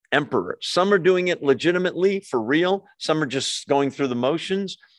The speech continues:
Christians won't even go through the motions if they're true believers. Um,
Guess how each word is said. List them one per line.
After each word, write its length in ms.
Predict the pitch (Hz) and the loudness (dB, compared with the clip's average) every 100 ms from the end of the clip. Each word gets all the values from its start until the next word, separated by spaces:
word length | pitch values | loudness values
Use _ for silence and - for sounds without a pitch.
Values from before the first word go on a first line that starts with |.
| _ - | _ -4
Christians 520 | 175 165 - 170 - | -2 -2 -2 -6 -2
won't 200 | 143 139 | 0 0
even 220 | 131 131 | 0 -2
go 180 | 123 120 | 0 -2
through 240 | - 120 | -2 -6
the 200 | 110 107 - _ _ _ | -2 -4 -4 _ _ _
motions 560 | 110 113 104 - 104 - | -2 0 -2 -8 -10 -8
if 160 | 104 | -8
they're 140 | - 104 | -6 -8
true 420 | - 110 104 107 - | -6 -6 -6 -6 -6
believers. 640 | 104 123 113 82 73 - - _ - - - - - _ _ | -2 -2 -2 -6 -10 -14 -20 _ -20 -20 -20 -20 -20 _ _
Um, 480 | 113 117 113 110 - | -2 2 2 0 -6